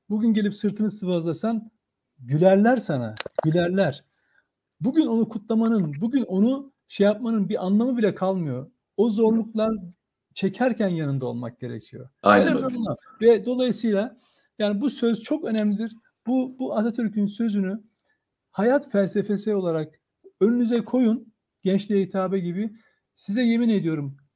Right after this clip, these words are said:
Speaker 1: hiçbir şekilde şaşmazsınız. İnsanları bu kadar iyi tarif eden,
Speaker 2: Bu kadar
Speaker 1: herkesin
Speaker 2: güzel bir kutup yıldızı olamaz, değil mi?
Speaker 1: Olamaz. Bak, bu kadar, bak, tekrar okuyorum. "Büyüklük odur ki," diyor. Bak, "büyüklük odur ki kimseye eğilmeyeceksin, hiç kimseyi aldatmayacaksın. Memleket için gerçek ülkü neyse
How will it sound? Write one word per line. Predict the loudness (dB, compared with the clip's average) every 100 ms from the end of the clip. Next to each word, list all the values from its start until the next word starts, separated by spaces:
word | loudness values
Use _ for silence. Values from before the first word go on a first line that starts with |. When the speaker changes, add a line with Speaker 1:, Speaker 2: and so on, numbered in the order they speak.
| _
Speaker 1:
hiçbir | -2 -2 -8 _ -4 -4
şekilde | -2 -4 0 0
şaşmazsınız. | 0 -2 -2 -6 -6 -12 -14 -20 _ _ _ _ _ _
İnsanları | 2 2 2 0 0 0 -2
bu | -2
kadar | -2 0
iyi | 0 0 -2
tarif | 0 -2 0
eden, | -2 -4 -6 -4 0
Speaker 2:
Bu | 6
kadar | 8 8
Speaker 1:
herkesin | 8 6
Speaker 2:
güzel | 6 2
bir |
kutup | 0 2 2 2
yıldızı | 0 2 4 4
olamaz, | 6 2 2
değil | 0
mi? | -2 0
Speaker 1:
Olamaz. | 2 4 2 0
Bak, | -2 -2
bu | -4
kadar, | 0 2 2 0
bak, | -2 2
tekrar | 2 4 2
okuyorum. | 2 -2 -8 -4 4
"Büyüklük | 6 6 4 -2 2
odur | 4 6 4 2
ki," | -4
diyor. | -8 -6
Bak, | -8 -6 2
"büyüklük | 4 4 -2 -4
odur | -2 -2 -2
ki | -4 -8
kimseye | -4 -2 0 2
eğilmeyeceksin, | 2 2 2 2 -2 -6 -6 -4
hiç | -4 -2
kimseyi | 0 0 0 0
aldatmayacaksın. | 0 -2 -2 -2 -2 -4 -6 -8
Memleket | -4 -2 -2 -2 -4
için | -4 -4 0
gerçek | 0 0 -2 -2 -2
ülkü | -2 0
neyse | 2 2 2 -2